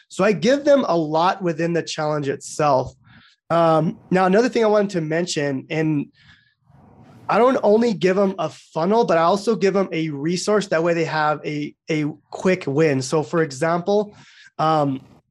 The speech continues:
I created this book, right? It's basically for a lead magnet, but I let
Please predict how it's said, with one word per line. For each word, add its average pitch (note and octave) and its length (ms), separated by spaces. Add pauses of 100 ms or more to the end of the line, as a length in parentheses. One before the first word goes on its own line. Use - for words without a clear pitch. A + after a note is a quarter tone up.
(180)
I F3+ 100
created F#3+ 340
this D3+ 200
book, C3+ 400
right? D3+ 340 (540)
It's D#3 340
basically G3+ 640
for F3 320
a D3+ 60
lead D#3+ 320
magnet, C3+ 560
but F3 100
I F#3+ 160
let E3+ 360